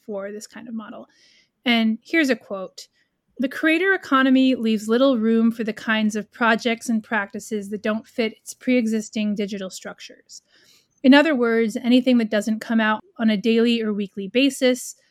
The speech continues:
creators who aren't personally charismatic or willing to be parasocial targets,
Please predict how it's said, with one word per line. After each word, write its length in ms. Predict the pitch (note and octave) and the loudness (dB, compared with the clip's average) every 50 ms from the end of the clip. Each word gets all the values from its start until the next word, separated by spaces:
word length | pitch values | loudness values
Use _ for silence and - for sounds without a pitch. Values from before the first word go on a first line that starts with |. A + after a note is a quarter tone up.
| _ _ _ _ _ | _ _ _ _ _
creators 600 | - - B3+ B3 B3 A#3+ C4 B3+ C4 B3+ A3+ - | -2 2 4 4 6 6 6 4 4 2 0 0
who 120 | - A#3+ | -2 0
aren't 360 | A3 G#3+ G#3+ G#3+ G#3+ G#3+ - | 0 2 0 0 -2 -4 -6
personally 440 | - - A#3 A3 - - A#3+ A3+ A3 | -2 -2 -2 -2 0 0 0 0 0
charismatic 760 | G#3+ - A3+ G#3+ G3+ G3+ G3+ - G#3+ G#3 G#3+ G#3+ G#3+ G#3+ G3+ - | -2 -2 -2 -2 -2 -2 -2 -2 -2 -2 -2 -2 -2 -4 -4 -6
or 140 | G3+ G3+ | -10 -10
willing 320 | G3+ G3+ G#3 G#3+ G#3+ A3 G#3+ | -6 -4 -4 -2 0 -2 -2
to 100 | G#3+ G#3+ | -2 -4
be 140 | G#3+ G#3 G#3+ | -6 -8 -8
parasocial 640 | - - G#3 G3+ G3+ - - G#3+ G#3 - - - A3+ | -8 -8 -8 -8 -8 -10 -14 -16 -18 -18 -20 -20 -20
targets, 760 | - - - A#3 A3+ A#3 A3 A#3+ A#3 A3+ - - - - - | -20 -6 -2 0 0 0 0 -2 -2 -4 -8 -16 -16 -16 -18